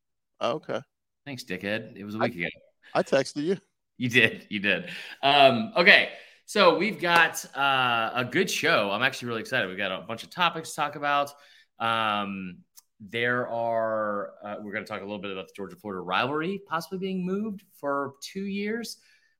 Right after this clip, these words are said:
Speaker 2: Um, what that might entail. I think one of our listeners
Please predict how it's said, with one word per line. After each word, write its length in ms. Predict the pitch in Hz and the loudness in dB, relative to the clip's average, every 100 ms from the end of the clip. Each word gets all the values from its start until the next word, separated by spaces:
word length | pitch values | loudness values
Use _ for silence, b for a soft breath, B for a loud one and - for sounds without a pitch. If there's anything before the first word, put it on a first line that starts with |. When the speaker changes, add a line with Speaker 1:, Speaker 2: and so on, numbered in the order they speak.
| - | -2
Speaker 2:
Um, 560 | 107 104 98 90 87 87 | 2 2 0 -4 -10 -10
what 260 | 98 135 131 | -2 -2 4
that 220 | 135 120 | 4 6
might 160 | 127 127 | 0 0
entail. 640 | 127 - 117 131 170 127 | -4 -4 -2 0 0 2
I 140 | 107 135 | 4 4
think 340 | 143 135 120 | 0 -4 -2
one 160 | 113 120 | -4 -4
of 100 | 107 | -2
our 200 | 107 98 | -4 0
listeners 580 | 135 - 143 117 131 | -2 -2 -4 -2 -4